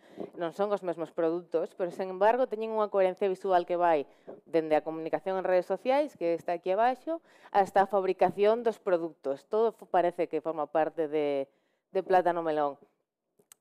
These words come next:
Non é o caso que vos quero como, mm, que explicarei, porque é moi complicado este caso de como facer unha como-, unha coherencia visual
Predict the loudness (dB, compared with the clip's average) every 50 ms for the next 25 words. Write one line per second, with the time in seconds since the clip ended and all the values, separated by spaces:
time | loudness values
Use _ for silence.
0 | _ -6 -2 0 2 2 4 4 4 4 2 2 2 0 0 0 -2 -2 -4 -4
1 | 0 2 4 6 6 6 6 6 4 2 0 -4 -2 -2 0 -2 -2 -4 _ _
2 | _ _ _ _ -18 -16 -14 -12 -12 -12 -12 -12 -12 -6 -2 0 0 0 0 -4
3 | -4 0 2 4 4 4 2 2 0 -2 -2 0 0 0 0 0 0 0 0 0
4 | 0 -2 -6 -6 -4 0 2 4 4 4 4 0 -2 -4 -4 0 2 0 0 0
5 | -2 -4 -4 -4 -6 -8 -8 -6 -6 -4 -4 -2 -2 -4 -4 -6 -8 -12 -10 -12
6 | -12 -8 -6 -4 -2 0 -2 -2 -2 -2 0 0 0 0 -2 -2 -6 -6 -6 -6
7 | -6 -2 2 2 4 4 2